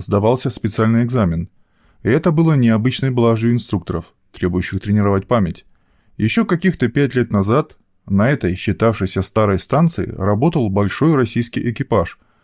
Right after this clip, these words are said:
иногда доходивший численностью до пятидесяти человек – и полностью занимающий один из двенадцати сегментов. В две тысячи тридцать втором году, после очередного похолодания международной обстановки,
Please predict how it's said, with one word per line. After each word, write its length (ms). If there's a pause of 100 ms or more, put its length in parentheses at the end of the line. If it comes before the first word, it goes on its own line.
(240)
иногда 360
доходивший 680
численностью 680
до 200
пятидесяти 600
человек – 520 (440)
и 100
полностью 420
занимающий 600
один 360
из 80
двенадцати 500
сегментов. 560 (680)
В 80
две 120
тысячи 320
тридцать 340
втором 280
году, 320 (520)
после 320
очередного 580
похолодания 720
международной 560
обстановки, 640